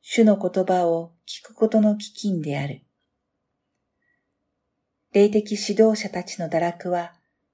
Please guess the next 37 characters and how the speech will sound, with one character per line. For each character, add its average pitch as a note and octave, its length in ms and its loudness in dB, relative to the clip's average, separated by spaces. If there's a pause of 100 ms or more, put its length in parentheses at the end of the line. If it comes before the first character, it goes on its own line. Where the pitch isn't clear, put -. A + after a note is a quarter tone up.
そ - 180 0
の A3+ 120 6
よ A#3+ 200 4
う A3+ 40 4
な G3 120 2
霊 G3+ 160 2
的 A3 260 -2
な A3 100 6
飢 A3 440 -2
饉 G3 60 4
を E3+ 60 -2
招 E3+ 280 -2
く - 120 -10
こ F#3 120 -2
と F3 100 -6
に D#3 120 -10
な D3 80 -10
り D3+ 160 -10
ま D3 160 -6
す。 - 200 -18 (1300)
そ G#3 220 2
ん G3 60 2
な G3 80 4
堕 G3 140 4
落 G3+ 280 0
を G3+ 60 0
招 G3+ 300 0
か A#3 100 0
な A3 140 4
い F#3 120 -4
よ F#3 180 -6
う E3+ 40 -8
に、 D#3+ 300 -12 (480)
私 G3+ 380 0
た F#3+ 120 -12
ち - 220 -10
は D#3+ 300 -12